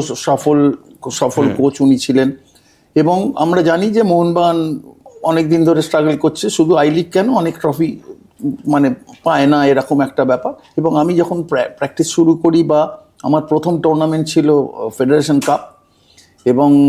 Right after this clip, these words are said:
Speaker 1: ফেডারেশন কাপের ম-, মানে, প্রস্তুতি বলতে আমি ঠিক বারো থেকে পনেরো দিন সময় পেয়েছিলাম। এবং তারপরে আমরা গোয়ায়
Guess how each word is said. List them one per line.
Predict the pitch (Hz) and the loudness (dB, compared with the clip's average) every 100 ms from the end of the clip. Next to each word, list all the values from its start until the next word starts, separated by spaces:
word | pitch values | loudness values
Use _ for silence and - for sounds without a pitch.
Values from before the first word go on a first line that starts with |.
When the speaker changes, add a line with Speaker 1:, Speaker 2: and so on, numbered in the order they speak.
| 139 135 - 123 | 4 0 -2 -2
Speaker 1:
ফেডারেশন | 143 151 156 170 165 | 0 2 2 0 0
কাপের | 170 165 180 160 - - | 0 0 0 0 -6 -8
ম-, | 143 143 135 | 0 2 2
মানে, | 131 135 139 | 2 2 0
প্রস্তুতি | 131 151 147 - 165 175 | 0 -2 -4 0 0 2
বলতে | 165 165 | 2 0
আমি | 165 160 156 - | -2 -4 -6 -4
ঠিক | 165 - | -4 -2
বারো | 131 127 143 | -2 0 0
থেকে | 156 160 | 2 0
পনেরো | 156 147 151 | 2 2 2
দিন | 147 | 0
সময় | 147 147 147 147 | -2 2 2 2
পেয়েছিলাম। | 139 135 147 190 - _ _ - - - | -2 -2 0 -2 -4 _ _ -20 -10 0
এবং | 135 139 135 131 - | 2 4 2 2 0
তারপরে | 156 135 151 | -2 0 0
আমরা | 147 143 | 2 2
গোয়ায় | 131 131 135 | 2 2 2